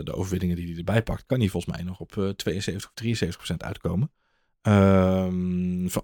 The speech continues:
van het hele seizoen. Eh, en daarmee zou die ook daar, want volgens mij is Fangio uit mijn hoofd is, eh, onaantastbaar. Die zit echt in de, die won geloof ik zes van de acht races in zijn, in zijn carrière van, van het seizoen. Dus dat is een percentueel gezien gaat hij dat nooit redden.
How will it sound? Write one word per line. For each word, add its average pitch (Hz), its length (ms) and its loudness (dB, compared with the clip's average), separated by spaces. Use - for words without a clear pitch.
van 107 120 6
het 95 100 4
hele 90 200 -2
seizoen. 107 460 4
Eh, 104 220 6
en 104 80 4
daarmee 107 320 8
zou 90 220 -2
die 101 280 -4
ook 92 240 -6
daar, 101 300 4
want 95 200 -4
volgens 104 200 -4
mij 101 100 -2
is 101 100 -4
Fangio 151 460 4
uit 135 100 -2
mijn 123 120 4
hoofd 123 220 2
is, 107 180 0
eh, - 140 -2
onaantastbaar. 98 560 2
Die 101 80 0
zit 95 140 -6
echt - 180 -10
in 95 120 0
de, 90 360 -2
die 92 160 -4
won 98 180 0
geloof 95 200 2
ik 87 60 -2
zes - 220 2
van 101 100 0
de 92 60 0
acht - 200 -10
races 98 380 0
in 90 80 -4
zijn, 92 280 0
in 87 180 -6
zijn 98 180 2
carrière 92 540 2
van, 104 240 0
van 101 100 0
het 95 100 2
seizoen. 95 260 2
Dus - 80 -14
dat 110 120 4
is 98 120 0
een 95 160 2
percentueel 110 480 6
gezien 117 140 4
gaat 113 80 6
hij 113 100 4
dat 110 100 6
nooit 104 180 4
redden. 110 240 4